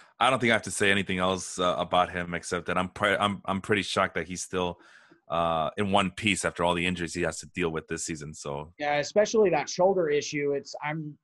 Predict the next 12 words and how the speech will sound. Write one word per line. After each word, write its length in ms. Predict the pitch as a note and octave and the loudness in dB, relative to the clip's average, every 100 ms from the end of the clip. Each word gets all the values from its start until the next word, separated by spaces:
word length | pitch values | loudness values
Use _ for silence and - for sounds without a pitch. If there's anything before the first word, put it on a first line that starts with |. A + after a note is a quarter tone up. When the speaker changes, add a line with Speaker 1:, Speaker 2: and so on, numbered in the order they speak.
| _ _ - | _ _ 2
Speaker 2:
really 220 | G3+ G3+ | 4 4
surprised 520 | E3+ E3 E3 D3 B2+ | 0 0 2 2 0
with 80 | C#3+ | -4
as 160 | C3+ | -4
hard 240 | C3+ E3+ E3 | 2 2 2
as 80 | D3+ | -2
he 120 | D#3+ | -6
swings. 420 | D#3 E3 D#3+ C#3+ | -6 -4 -4 -6
I'm 140 | B2 C3 | -12 -14
surprised 420 | B2+ D3+ D3+ B2+ | -12 -4 -2 -2
that 160 | - - | -6 -6
shoulder 540 | E3 D#3+ D3 C3 A#2 | 0 0 0 -4 -6